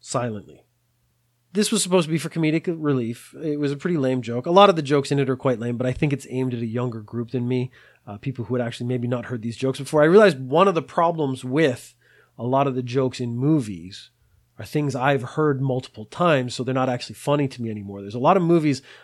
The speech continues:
I've shown to my son, and a very lame joke will come up, and he'll think it's really funny, but it's 'cause he's never heard it before. So this is one of the problems with age, isn't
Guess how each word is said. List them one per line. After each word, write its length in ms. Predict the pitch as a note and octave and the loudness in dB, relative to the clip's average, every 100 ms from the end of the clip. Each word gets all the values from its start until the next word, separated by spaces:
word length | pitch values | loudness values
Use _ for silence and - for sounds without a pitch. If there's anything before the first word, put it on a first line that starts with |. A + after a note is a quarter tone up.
| - | -14
I've 140 | A2+ | -10
shown 320 | - D3 C#3 | -2 2 2
to 120 | B2+ B2+ | 0 -4
my 160 | A2 | -4
son, 680 | G#2+ - A#3 E3+ G2 G2+ C#3 - _ _ _ _ _ _ _ | -6 2 6 6 4 -4 -8 -12 _ _ _ _ _ _ _
and 140 | C3 | -6
a 20 | |
very 300 | B2 C#3+ E3+ | 0 2 4
lame 420 | D3+ C#3+ D#3+ D#3 C3+ | 4 4 4 4 2
joke 280 | D3 D3 | 2 2
will 100 | C#3+ | 0
come 240 | B2 C#3 C3+ | -2 0 4
up, 180 | F3+ C3 | 4 4
and 100 | B2+ | 2
he'll 140 | E3 | 2
think 200 | - C#3 | 2 -2
it's 160 | C3 A#2+ | -2 -4
really 180 | A#2+ | -6
funny, 600 | A2 - F#3 E3+ A2 G#2 - _ _ _ - | -6 2 4 4 0 -6 -14 _ _ _ -12
but 100 | A#2 | -10
it's 100 | - | -4
'cause 140 | F#3 | -2
he's 160 | G3+ D#3+ | -2 0
never 220 | C#3+ G#2+ | -2 -2
heard 280 | - F3 E3+ | -2 2 2
it 120 | C3 | 0
before. 520 | G2+ - F#2+ C#2 - _ _ _ | -8 -12 -14 -14 -18 _ _ _
So 120 | A#2+ | -4
this 100 | D#3 | 0
is 80 | D#3+ | 4
one 100 | D#3+ | 4
of 40 | |
the 100 | C#3+ | 4
problems 260 | D3 C#3 A#2+ | 2 0 -2
with 120 | - | -6
age, 400 | E3+ F3 C3+ - | 2 4 2 0
isn't 420 | - F3+ F3+ C3+ | -2 2 2 0